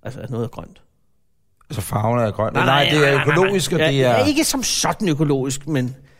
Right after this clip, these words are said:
Speaker 1: svanemærket.
Speaker 2: Uh.
Speaker 1: Så den her cremeserie spås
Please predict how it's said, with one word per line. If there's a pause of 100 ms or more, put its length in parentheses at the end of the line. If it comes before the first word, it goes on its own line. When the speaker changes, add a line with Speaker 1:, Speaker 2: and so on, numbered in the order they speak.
(200)
Speaker 1:
svanemærket. (240)
Speaker 2:
Uh.
Speaker 1:
Så
den
her
cremeserie (840)
spås